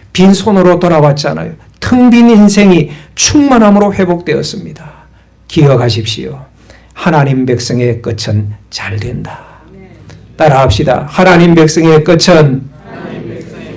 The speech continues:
잘 된다. 반드시 잘 된다. 한 번 더 합시다. 반드시 잘 된다.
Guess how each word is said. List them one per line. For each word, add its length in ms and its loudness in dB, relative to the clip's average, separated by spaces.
잘 340 4
된다. 680 4
반드시 600 4
잘 260 4
된다. 600 4
한 240 2
번 140 4
더 80 4
합시다. 340 0
반드시 720 4
잘 220 4
된다. 640 4